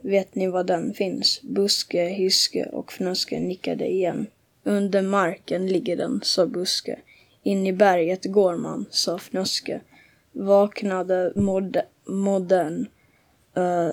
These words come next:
ser man", till-, tillade Hyske. "Gömmer frus-, frusna barnen under varma kappa sin, kappan sin." Det lät fortfarande bara som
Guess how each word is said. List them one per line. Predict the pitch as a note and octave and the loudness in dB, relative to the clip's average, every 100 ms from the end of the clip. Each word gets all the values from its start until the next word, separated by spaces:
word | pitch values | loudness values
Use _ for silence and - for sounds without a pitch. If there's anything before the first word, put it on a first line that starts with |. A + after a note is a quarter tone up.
| - | -2
ser | - G3 F3+ | 0 4 4
man", | E3 E3 E3+ F3+ - - _ | 2 -2 -2 -4 -6 -14 _
till-, | - F3+ F3 F3+ E3+ - - _ _ | -2 0 2 2 0 -4 -12 _ _
tillade | - F#3+ F#3 F3+ E3 E3+ E3 E3+ F#3+ | 2 4 4 4 2 0 0 0 -2
Hyske. | - - F#3 - - - - _ _ _ _ _ _ | -6 0 0 0 -6 -6 -8 _ _ _ _ _ _
"Gömmer | G3+ A3 G#3+ F#3+ F#3 F#3 | 4 6 6 4 2 0
frus-, | F#3+ F#3+ G3+ G#3+ - - - _ _ _ _ - | 0 2 4 4 2 -2 -4 _ _ _ _ -2
frusna | G#3 G#3+ G3+ - - | 4 4 4 0 2
barnen | F#3 F3+ E3+ E3+ E3+ E3+ - _ _ _ | 4 4 4 2 -2 -2 -6 _ _ _
under | - F#3+ F3+ F3 F3 F3 - | -2 -2 0 0 0 -2 -4
varma | F#3 F#3 F#3 F#3+ F3+ | 0 4 4 2 -2
kappa | E3+ - F3+ F3+ - - | -6 -2 -2 -2 -6 -8
sin, | - E3 E3+ G#3+ - _ _ | -4 -4 -4 -6 -8 _ _
kappan | - F#3 - - G3+ | -6 -6 -4 -4 -2
sin." | - F3 E3 - _ _ - _ _ | -2 -2 -2 -8 _ _ -20 _ _
Det | G3 G3 F#3 | 0 0 2
lät | G3 G3+ F#3+ F3 - | 4 6 6 2 -8
fortfarande | - G3+ G3+ - F#3 E3+ D#3+ D#3+ D#3+ E3 | -2 -2 -2 0 4 4 2 0 0 0
bara | E3+ F#3 F3+ E3 | 2 2 2 0
som | E3+ - E3 E3 | -2 -2 -2 -2